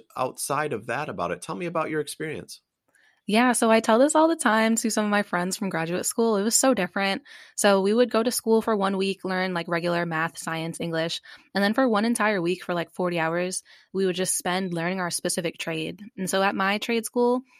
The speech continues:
Speaker 2: there were people who did, like, automotive, culinary, people who did, like, painting and design. There was a machine shop. There was also, like, an allied health one where you could become a C N A. And so for mine specifically, I got a certificate in, like,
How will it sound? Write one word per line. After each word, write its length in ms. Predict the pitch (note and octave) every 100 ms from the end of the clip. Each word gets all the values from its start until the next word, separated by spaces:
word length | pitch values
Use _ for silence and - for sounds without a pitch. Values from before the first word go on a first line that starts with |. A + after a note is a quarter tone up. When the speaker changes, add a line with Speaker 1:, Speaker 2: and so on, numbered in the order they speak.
| _
Speaker 2:
there 120 | G3
were 80 | F#3+
people 260 | F#3 G3 G3
who 80 | G3
did, 160 | F3+
like, 160 | E3+ D#3+
automotive, 720 | E3 F#3+ A#3+ A#3+ A3+ A3+ A3 _ _ _ -
culinary, 800 | G#3+ G3+ G3 F#3+ F#3+ F#3 F#3 F3+ - _ -
people 220 | G3 G3
who 60 |
did, 160 | F#3 F#3
like, 160 | E3+ D#3+
painting 300 | F#3+ F#3 F#3
and 80 |
design. 480 | F3 E3+ E3+ F3 F3
There 100 | E3
was 100 | E3
a 60 | E3
machine 320 | D#3 - F3+
shop. 420 | E3+ F3 E3+ - _ _ _ _ _
There 140 | F3+
was 120 | F3 E3
also, 300 | F3 - E3+
like, 140 | D#3+
an 80 | -
allied 280 | E3+ E3 E3+
health 260 | E3+ E3+
one 200 | F3+ E3+
where 100 | E3
you 80 | D#3+
could 80 | D#3
become 240 | E3 E3+
a 60 | D#3+
C 220 | - F3+
N 80 | D#3+
A. 340 | D#3 E3 F3+ _ _ _
And 120 | F#3+ G3+
so 120 | G#3
for 100 | G3+
mine 200 | A#3+ D4+
specifically, 640 | A3 - B3+ A#3 G3 F3+
I 100 | F3
got 140 | F#3+ F3+
a 40 |
certificate 720 | - F3+ A3 G#3 G3+ F3 D#3+
in, 140 | F#3 E3+
like, 220 | D#3+